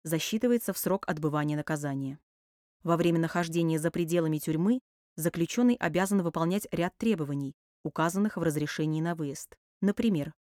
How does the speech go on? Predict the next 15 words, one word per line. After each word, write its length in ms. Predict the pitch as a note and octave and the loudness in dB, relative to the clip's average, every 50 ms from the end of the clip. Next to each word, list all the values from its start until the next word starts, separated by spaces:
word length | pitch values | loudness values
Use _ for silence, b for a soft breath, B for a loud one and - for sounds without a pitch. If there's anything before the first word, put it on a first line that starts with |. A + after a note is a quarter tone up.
| _ _ _ _ - | _ _ _ _ 0
во 120 | E3 F3+ | 2 2
время 240 | F3 F#3 F#3 E3+ E3+ | 4 4 4 4 2
краткосрочного 760 | D#3 - F3+ - - F#3 F3+ - F#3+ F3 - - E3 D#3+ D#3+ | 2 0 -2 -2 -2 -4 -4 -2 -2 -4 -2 -2 -2 -2 0
выезда 440 | E3 F#3+ B3 C4+ A3+ D#3+ C#3 D3 C#3 b b b b | 0 0 0 0 0 -2 -4 -6 -8 b b b b
заключенному 760 | b D#3 E3+ - - E3 D#3+ - - A#3+ B3+ B3 A3+ G#3 G3 - | b -4 -2 -2 0 -2 -2 0 2 4 4 6 4 4 2 0
запрещено 640 | - F3+ A#3 - - A#3+ - - - E3 D#3 E3 G3+ | -4 -4 -2 0 0 0 0 0 0 0 2 2 0
употреблять 560 | A#3 - - - - D3 C#3+ D3+ E3 F3 - - | -2 -4 -4 -4 -4 -2 -2 -2 -2 -4 -4 -4
алкоголь. 520 | - E3+ E3+ - F3+ E3+ D#3 C#3+ C#3 D3 - _ _ - | -4 -4 -2 -2 -4 -4 -4 -4 -6 -8 -12 _ _ -2
Непосредственно 800 | - F#3+ - - G3 - - F3+ E3+ D#3+ - - - D3+ D#3 - | -2 0 0 0 -2 -2 -2 -2 -2 -2 -4 -6 -6 -6 -6 -4
перед 240 | - D3+ D#3 D3 | -2 -2 -2 -2
выездом 480 | D3+ F3 A#3 B3+ G#3 D#3 C#3+ C#3 C#3+ D3 _ _ _ _ _ | -2 -2 -2 -2 -2 -2 -4 -6 -8 -8 _ _ _ _ _
заключенному 680 | - E3 D#3+ F3 - F3+ F3 - - B3+ B3+ B3 A#3+ A3 | -8 -6 -6 -4 -2 -2 -2 2 4 4 6 6 6 6
выдается 500 | F#3 F3+ F3 F3 F#3+ A3+ A3+ - - F#3+ - | 4 4 2 2 2 2 0 0 0 0 0
выездное 460 | E3 E3+ F3+ E3+ D#3+ E3+ F3 E3 D#3+ | 2 2 2 4 4 4 2 2 2
свидетельство 720 | - - D#3 D3 C#3+ D3 D3 F3 F#3 - - - B3 A#3+ | 0 -2 -4 -2 -2 -2 -4 -4 -10 -8 -6 -6 -6 -6